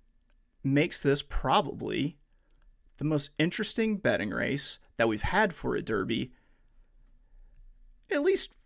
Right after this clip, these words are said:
I don't know, I'd say five to six years. Um, we've had some really strong favorites, you know, over the, over the past few years between Justify, between, you know, like, horses like Max Security. I mean, it's been rare that we haven't had a horse that, that really kinda,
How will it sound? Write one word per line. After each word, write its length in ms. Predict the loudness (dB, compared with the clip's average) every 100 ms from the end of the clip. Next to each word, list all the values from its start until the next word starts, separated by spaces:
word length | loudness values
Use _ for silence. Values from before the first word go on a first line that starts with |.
| -12
I 80 | -6
don't 140 | -4
know, 180 | -4 -4
I'd 120 | -4
say 160 | -4 -6
five 320 | -6 -8 -6
to 80 | -4
six 240 | -6 -4
years. 400 | -4 -4 -4 -6 -2
Um, 520 | 2 4 6 4 0
we've 160 | -2 0
had 180 | 2 2
some 200 | 0 4
really 200 | 4 4
strong 380 | 2 2 2
favorites, 720 | 0 2 2 2 -2 -2 -4 -4
you 80 | -2
know, 140 | 0
over 180 | 0 0
the, 140 | 0
over 160 | 0 -2
the 80 | 4
past 340 | 4 4 0
few 120 | -4
years 240 | -2 -2 -4
between 320 | -6 -6 -4
Justify, 720 | -2 -4 -6 -4 -2 0 -2
between, 520 | -4 -10 -8 -8 -8
you 100 | -8
know, 140 | -8
like, 260 | -10 -12 -16 -20 -20 -12
horses 320 | -4 -2 -2
like 100 | -4
Max 280 | -2 -2 -2
Security. 840 | -6 0 2 2 -2 -4 -4 -2
I 40 | -2
mean, 320 | -2 -4 -6 -12 -20 -20 -20 -20 -20 -20 _ -18 -10 -10 -10 -18 -20 _ 0
it's 140 | 0
been 140 | 2 4
rare 240 | 8 8
that 120 | 8
we 80 | 4
haven't 320 | 4 2 2
had 240 | 0 0 0
a 40 |
horse 360 | -2 -2 -2 -2
that, 180 | -2 0
that 200 | -2 0
really 280 | 0 0
kinda, 380 | 0 -2 -4 -6